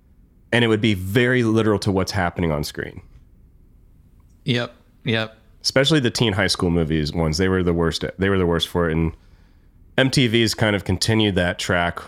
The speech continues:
Speaker 1: with their reality shows. Their reality shows do that a lot.
Speaker 2: Yeah. Um, and, uh, yeah, occasionally there's a gem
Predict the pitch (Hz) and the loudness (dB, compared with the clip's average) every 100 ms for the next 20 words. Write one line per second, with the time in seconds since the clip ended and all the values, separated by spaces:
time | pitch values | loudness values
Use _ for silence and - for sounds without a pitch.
0 | - - 107 95 - 95 87 85 87 87 | -20 -6 -2 0 0 0 2 2 2 0
1 | 80 - 80 80 87 85 85 85 82 - | -2 -2 0 0 0 0 0 0 -2 -2
2 | 80 78 85 76 73 71 69 71 - - | -2 -2 -2 -2 -2 -4 -6 -8 -12 -18
3 | - - - _ - _ - - _ - | -20 -20 -20 _ -20 _ -20 -20 _ -20
4 | _ - - - 110 85 87 - - - | _ -20 -20 -10 -6 -6 -8 -12 -20 -6
5 | 123 113 110 107 110 - 131 127 127 160 | -4 -2 -2 -2 -4 -4 -2 -2 -2 -2
6 | 143 135 220 208 190 190 170 165 147 113 | -2 -2 -2 0 2 2 0 0 0 0
7 | 123 127 151 | 0 0 -2